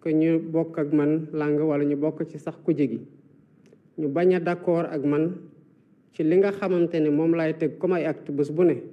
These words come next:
te ñu am droit tamit wax ko, que mu nekk opposition, que mu nekk samay propre partisan,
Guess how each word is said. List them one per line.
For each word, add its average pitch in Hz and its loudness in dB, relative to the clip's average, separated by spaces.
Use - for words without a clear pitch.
te 170 0
ñu 165 4
am 165 4
droit 156 0
tamit 147 -2
wax 147 -2
ko, 123 -6
que 165 -4
mu 160 4
nekk 160 0
opposition, 190 2
que - -6
mu 170 2
nekk 165 0
samay 151 -2
propre 170 -4
partisan, 139 -4